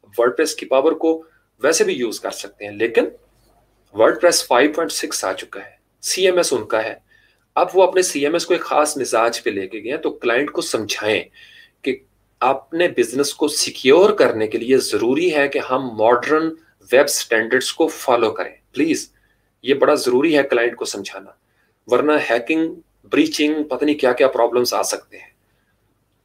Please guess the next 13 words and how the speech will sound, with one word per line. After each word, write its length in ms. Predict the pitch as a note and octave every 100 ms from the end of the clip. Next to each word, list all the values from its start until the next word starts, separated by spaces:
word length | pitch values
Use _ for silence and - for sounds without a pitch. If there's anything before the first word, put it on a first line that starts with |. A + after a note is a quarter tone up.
| _
तो 160 | E3 E3+
अगर 320 | - B2+ F3
बिल्कुल 300 | C3+ D#3+ F#3
स्टैटिक 460 | - - C3+ F3+ F#3
बनानी 380 | F3+ F3 F3+
है 100 | F#3 F#3
तो 200 | F#3 -
फिर 120 | E3+
WordPress 400 | D3 D3 D3 E3
की 100 | -
तरफ 200 | - D3
जाएं 380 | B2 A#2 C#3 E3
ना, 140 | D3+